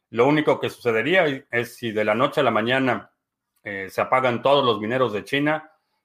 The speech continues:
lo que va a suceder es que, eh, se va a saturar, las transacciones se van a encarecer,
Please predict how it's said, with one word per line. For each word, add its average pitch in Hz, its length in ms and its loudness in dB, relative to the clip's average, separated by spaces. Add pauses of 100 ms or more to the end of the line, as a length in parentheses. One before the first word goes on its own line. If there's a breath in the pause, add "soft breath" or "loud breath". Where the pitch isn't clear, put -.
lo 110 180 -2
que 117 80 2
va 123 80 6
a 127 40 4
suceder 131 580 2
es 113 340 -4
que, 113 300 -6 (240)
eh, 104 200 -14
se - 120 -6
va 117 80 4
a 117 40 2
saturar, 127 560 0 (920)
las 101 180 -6
transacciones 113 560 -6
se 113 60 -6
van 110 140 2
a 110 40 -4
encarecer, 107 640 -2